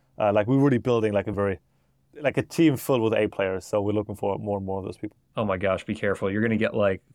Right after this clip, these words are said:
Speaker 2: thirty thousand applications now that you just
Speaker 1: <laughs>
Speaker 2: said that. Everybody wants to quit their
Speaker 1: Uh,
Speaker 2: job and, and
Speaker 1: uh.
Speaker 2: focus on a career in climbing. That's great. So,
Speaker 1: Yeah.
Speaker 2: and this would be anything from, like, camera operators to editors to tech people. Like, what's, what kind of team do you build?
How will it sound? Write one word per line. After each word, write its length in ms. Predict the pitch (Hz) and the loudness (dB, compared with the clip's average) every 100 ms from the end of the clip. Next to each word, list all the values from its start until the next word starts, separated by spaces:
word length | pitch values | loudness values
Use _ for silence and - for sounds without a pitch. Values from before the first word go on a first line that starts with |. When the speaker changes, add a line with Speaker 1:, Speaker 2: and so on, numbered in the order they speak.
| _ - | _ -2
Speaker 2:
thirty 320 | 127 120 117 | 0 2 -2
thousand 540 | - 110 104 107 104 | 0 2 2 0 0
applications 760 | 98 98 104 104 98 - 101 98 | 0 0 -2 -2 -2 -2 -4 0
now 160 | 101 | 2
that 140 | 101 117 | 2 2
you 100 | 123 | 2
just 260 | 120 107 - | 2 0 0
Speaker 1:
<laughs> 40 | |
Speaker 2:
said 140 | 110 | 0
that. 280 | 104 101 107 143 | 2 2 0 -2
Everybody 560 | 147 143 160 151 139 | 0 2 4 4 4
wants 260 | 127 123 - | 2 2 -2
to 80 | 127 | -2
quit 220 | 143 117 | 0 0
their 120 | 123 | 0
Speaker 1:
Uh, 40 | |
Speaker 2:
job 340 | 113 117 113 113 | 2 4 4 2
and, 220 | 113 113 | 0 -2
and 400 | - 117 120 143 | -4 -2 -2 -2
Speaker 1:
uh. 40 | 127 | -2
Speaker 2:
focus 340 | 135 123 123 | 0 0 2
on 140 | 127 117 | 2 2
a 40 | |
career 360 | - 127 120 120 | 0 0 2 2
in 80 | |
climbing. 420 | 120 120 120 117 110 | 4 4 4 2 0
That's 180 | 117 | -2
great. 380 | - 143 139 113 - _ _ - | 0 2 2 0 -6 _ _ -2
So, 200 | - 190 | 4 4
Speaker 1:
Yeah. 100 | 185 | 6
Speaker 2:
and 100 | 180 | 4
this 120 | 202 | 4
would 120 | 214 | 4
be 160 | 165 156 | 4 4
anything 280 | 151 143 147 | 2 2 0
from, 320 | - 139 131 | 2 0 2
like, 380 | 123 110 104 - _ _ _ _ _ _ _ _ - - | 2 2 0 -6 _ _ _ _ _ _ _ _ -18 -4
camera 360 | 147 147 160 | 2 4 4
operators 560 | 151 160 165 156 160 147 | 4 4 4 2 2 0
to 140 | 123 120 | 0 2
editors 420 | 135 147 156 139 | 2 2 2 0
to 100 | - | -4
tech 300 | - 143 - | -2 -2 0
people. 360 | 160 156 156 139 | -2 0 2 4
Like, 160 | 120 113 | 2 4
what's, 260 | 160 - | 0 0
what 220 | 151 147 | -4 -4
kind 180 | 147 170 | 0 0
of 60 | 127 | -2
team 260 | - 147 | 0 0
do 80 | 123 | 0
you 100 | 117 | 0
build? 380 | 117 143 - | 0 0 -2